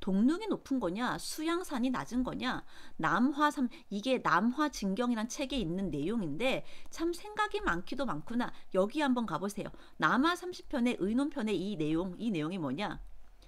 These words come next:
백이는 수양산 아래에서 자기 지조 절개 명예를 지키다가 죽었지. 큰 도둑인 도척은 동릉 위에서 결국 자기 돈 벌다가 죽었어.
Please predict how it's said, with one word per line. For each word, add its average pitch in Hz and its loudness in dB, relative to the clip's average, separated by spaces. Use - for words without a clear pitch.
백이는 269 4
수양산 302 0
아래에서 170 -2
자기 196 -6
지조 - -4
절개 151 -2
명예를 180 0
지키다가 - -8
죽었지. - -10
큰 415 -2
도둑인 240 0
도척은 220 -2
동릉 269 4
위에서 202 0
결국 214 -4
자기 202 -4
돈 202 -2
벌다가 359 -2
죽었어. - -10